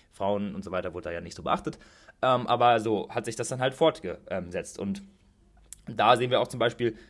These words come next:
warum hat, äh, war es noch bis vor einigen Jahren, Jahrzehnten so, ähm, dass es automatisch bei einer Hochzeit die Frau den Namen des Mannes annimmt. So, weil der Mann im Laufe der Evolution, äh, oder in der, ähm, Geschichte o-,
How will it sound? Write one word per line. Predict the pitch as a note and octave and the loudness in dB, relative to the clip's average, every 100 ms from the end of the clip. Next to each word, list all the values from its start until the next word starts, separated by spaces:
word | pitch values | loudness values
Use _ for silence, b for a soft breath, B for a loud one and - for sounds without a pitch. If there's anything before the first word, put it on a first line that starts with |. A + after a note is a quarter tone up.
| B | B
warum | G#2+ A2 A#2 C3 C3+ | 2 4 4 2 0
hat, | B2+ B2 - | 0 -2 -4
äh, | B2 A2 G2+ | -2 0 2
war | A2 | 2
es | A#2+ | 2
noch | B2 | -2
bis | A#2+ - | -4 -4
vor | A2 G#2 | 0 2
einigen | F2+ A2 G#2+ G2 G2 G2 - | 2 0 -2 -2 -2 -4 0
Jahren, | A2 A#2+ G#2+ | 2 4 2
Jahrzehnten | G2+ A#2 - A2 | -2 -4 -4 -2
so, | A2+ A2 B B B - | -2 -2 B B B -4
ähm, | G2 G2 | -2 0
dass | G#2 G2+ | -2 -2
es | - | 0
automatisch | C3 C#3 A#2+ B2 B2 B2 - - - - | 0 2 2 2 2 -4 -8 -12 -20 -6
bei | G2 G2 F#2 - _ | -2 0 -2 -6 _
einer | - G2 G#2 | -6 0 4
Hochzeit | D3+ - A#2 B2 B B | 4 4 2 2 B B
die | G#2+ | -8
Frau | - A2 C3 | -2 4 4
den | B2+ | 4
Namen | G#2+ G2+ | 0 0
des | A2 A#2 | -2 2
Mannes | C#3 C#3 | 2 2
annimmt. | - F#2 E2 - b b | -4 -8 -10 -14 b b
So, | G#2+ G#2+ | -4 2
weil | G#2+ A2 B B B _ | 4 2 B B B _
der | G#2 G#2 | -4 -2
Mann | G#2 C3+ G#3 A3+ - | 2 2 2 0 -6
im | B2+ A#2+ | -2 0
Laufe | A2+ A#2 | 2 0
der | |
Evolution, | A2 G#2 G2+ - G2+ | -2 -4 -6 -4 -4
äh, | |
oder | F#2 F#2 | -2 -2
in | F#2 | -4
der, | F2+ E2+ - | -4 -4 -8
ähm, | F#2+ F2+ | -12 -10
Geschichte | - D#3+ F3 G3+ G3 - - - _ | -2 -2 0 -4 -4 -14 -20 -20 _
o-, | - | -4